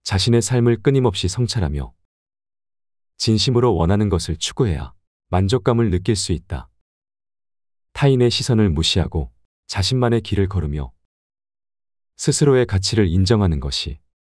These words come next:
진정한 만족감에 이르는 길이다. 나는 외부의 상황에 따라 달라지지 않는, 변하지 않는 가치를 가진 존재이다.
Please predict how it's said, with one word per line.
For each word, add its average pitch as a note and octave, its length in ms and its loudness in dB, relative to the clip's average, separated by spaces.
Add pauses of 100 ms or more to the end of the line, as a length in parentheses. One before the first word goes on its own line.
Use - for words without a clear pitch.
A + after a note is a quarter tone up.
진정한 B2 520 0
만족감에 A2 540 0
이르는 F2+ 360 -2
길이다. D#2 420 -12 (1200)
나는 F#2+ 380 0
외부의 F#2 340 2
상황에 C3+ 380 -2
따라 D2 340 -8 (360)
달라지지 A2 500 0
않는, C#2 380 -4 (400)
변하지 A2+ 400 0
않는 A2 260 0
가치를 A2+ 400 -2
가진 F2+ 320 -2
존재이다. E2 680 -4